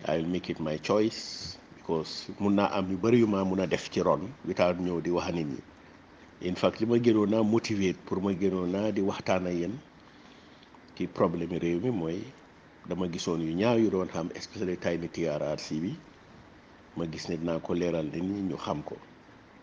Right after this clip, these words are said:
Waaye ñëw naa ci ba xëj na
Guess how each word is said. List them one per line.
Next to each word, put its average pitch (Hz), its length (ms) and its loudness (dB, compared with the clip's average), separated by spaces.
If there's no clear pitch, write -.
Waaye 80 340 0
ñëw 85 240 -2
naa 80 180 -2
ci 82 140 -6
ba 90 400 0
xëj 98 220 0
na 85 180 -2